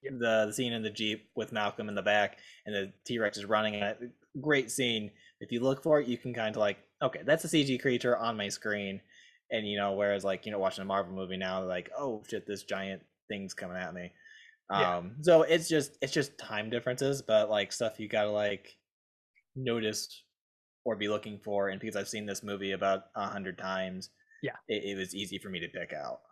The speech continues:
Speaker 1: Oh, sure. Yeah, yeah. I think the, for me, I agree with all that. I think the one scene that stood out for me was actually the first scene when you see a dinosaur,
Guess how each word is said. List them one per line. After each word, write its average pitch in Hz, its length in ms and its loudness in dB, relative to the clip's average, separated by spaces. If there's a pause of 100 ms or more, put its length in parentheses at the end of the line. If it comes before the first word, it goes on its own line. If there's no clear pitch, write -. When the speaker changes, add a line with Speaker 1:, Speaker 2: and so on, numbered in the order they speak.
(220)
Speaker 1:
Oh, 160 200 6
sure. 117 360 0 (180)
Yeah, 117 180 4
yeah. 110 220 2 (440)
I 165 80 6
think 190 260 6
the, 131 440 6 (460)
for 147 100 6
me, 160 240 4
I 139 140 6
agree 139 320 4
with 143 120 4
all 143 180 6
that. 147 360 4 (200)
I 147 60 0
think 156 180 2
the 135 80 2
one 156 260 2
scene 175 200 0
that - 120 -6
stood 151 160 0
out 156 160 0
for 143 100 -4
me 143 340 -4 (200)
was 131 80 -4
actually 170 300 4
the 139 120 2 (120)
first 143 320 2
scene 185 300 0
when 151 120 -2
you 147 80 -2
see 160 180 -2
a 156 40 -2
dinosaur, 170 680 0